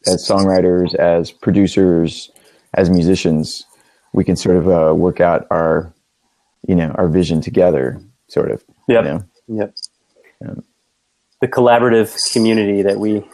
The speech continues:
Speaker 2: have the, between the three of us, and then brought, ob-, obviously other people that are connected, has been pretty cool. Um, David, what are you thinking, man?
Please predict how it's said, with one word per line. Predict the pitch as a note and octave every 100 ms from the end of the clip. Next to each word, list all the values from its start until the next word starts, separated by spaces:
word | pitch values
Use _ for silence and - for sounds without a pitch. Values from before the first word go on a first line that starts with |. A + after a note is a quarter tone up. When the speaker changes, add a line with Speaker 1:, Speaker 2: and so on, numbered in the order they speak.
| - - - _ -
Speaker 2:
have | A2+ G#2
the, | G#2 F#2
between | A#2+ A2
the | G2+
three | A2+ G#2+
of |
us, | G#2 -
and | A#2+ A2
then | G#2 F#2+
brought, | G#2 G#2+ - -
ob-, | - A2+ A#2+ A2+
obviously | A#2+ A2 G#2 G#2+
other | G#2+ G#2+
people | G#2 G#2
that | G2+
are | F#2+
connected, | G#2+ G#2 - F#2+
has | G2 F#2
been | G2 G2 F#2
pretty | G#2 F#2+ F2+ _ _ _ _ _ _
cool. | - G#2 F#2 - _ - - _ _ _ -
Um, | G#2 F#2+ F2+ - _ _ _ _ _ _ _ _ _ _ _ _ _
David, | A2 G2+
what | G2+
are | G2+
you |
thinking, | G2 G2 F#2+
man? | F#2+ G2